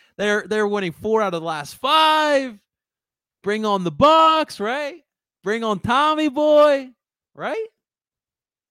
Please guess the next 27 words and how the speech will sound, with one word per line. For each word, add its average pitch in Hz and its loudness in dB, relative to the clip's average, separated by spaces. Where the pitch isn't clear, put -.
Trust 180 -10
the 185 -12
process. - -12
That's - -20
what 131 -14
we 151 -10
do 147 -10
in 120 -14
Philly. 104 -20
Um, 110 -20
oh, 117 -14
you 110 -12
guys 131 -8
are - -20
killing 139 -12
it. 135 -14
I 92 -12
love 117 -10
it. 101 -16
Thank 135 -10
you, 120 -18
guys. 110 -18
Uh, 139 -2
but 202 -2
for 202 -2
sure, 202 2
um, 165 0